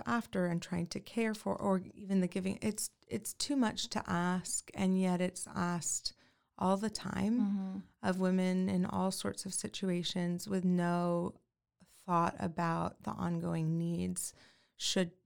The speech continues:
Speaker 1: should she carry the child? Should she keep the child? Should
Speaker 2: Mm.
Speaker 1: she give it up for adoption?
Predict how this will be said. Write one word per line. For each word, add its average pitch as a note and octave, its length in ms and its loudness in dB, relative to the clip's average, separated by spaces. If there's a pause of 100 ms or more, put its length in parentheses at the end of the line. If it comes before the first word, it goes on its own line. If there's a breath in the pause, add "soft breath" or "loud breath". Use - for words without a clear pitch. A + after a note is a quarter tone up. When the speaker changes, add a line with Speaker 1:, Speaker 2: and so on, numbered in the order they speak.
(140)
Speaker 1:
should F#3 340 0
she G#3 180 -2
carry F#3 360 -2
the G3+ 100 -4
child? - 560 -4
Should F#3+ 200 -4
she G3 120 -4
keep - 320 -6
the F3 80 -6
child? D#3+ 480 -2
Should F#3 200 -4
Speaker 2:
Mm. E3+ 100 0
Speaker 1:
she F3 380 0 (100)
give F#3+ 140 -2
it F3+ 60 0
up F3+ 200 -4
for F3+ 200 -6
adoption? E3+ 680 0